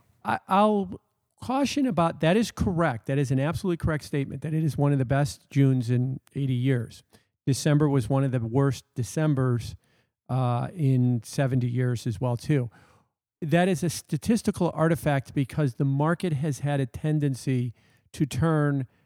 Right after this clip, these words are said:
right at the end of the month, right at the end of the year, so that you get all of the gain in the month of June, you get all of the loss in the month of December, and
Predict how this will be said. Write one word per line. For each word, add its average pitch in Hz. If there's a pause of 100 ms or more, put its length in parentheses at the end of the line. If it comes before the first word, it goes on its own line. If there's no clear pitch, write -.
(260)
right 156
at 165
the 160
end 147
of 123
the 147
month, 127
right 143
at 143
the 143
end 131
of 127
the 123
year, 120 (420)
so 147
that 147
you 143
get 147 (140)
all 147
of 143
the 147
gain 131
in 135
the 123
month 123
of 110
June, 151 (320)
you 135
get 147
all 151
of 131
the 139
loss 135
in 135
the 135
month 127
of 113
December, 151 (260)
and 139